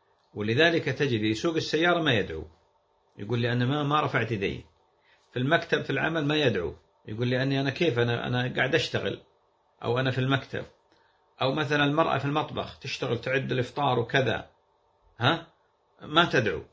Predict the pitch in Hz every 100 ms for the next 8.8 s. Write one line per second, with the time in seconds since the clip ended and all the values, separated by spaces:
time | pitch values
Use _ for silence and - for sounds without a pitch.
0 | - - 113 135 139 147 147 147 156 151
1 | 123 120 120 110 107 85 67 - _ _
2 | _ _ - - _ _ _ 57 55 50
3 | - 50 - - 160 - 151 156 160 139
4 | 123 139 123 101 71 - 131 139 123 135
5 | 131 - 143 127 90 - - _ _ _
6 | _ _ - - 85 82 82 - 80 98
7 | 143 170 147 135 127 123 117 113 104 -
8 | 107 92 95 95 - 104 82 -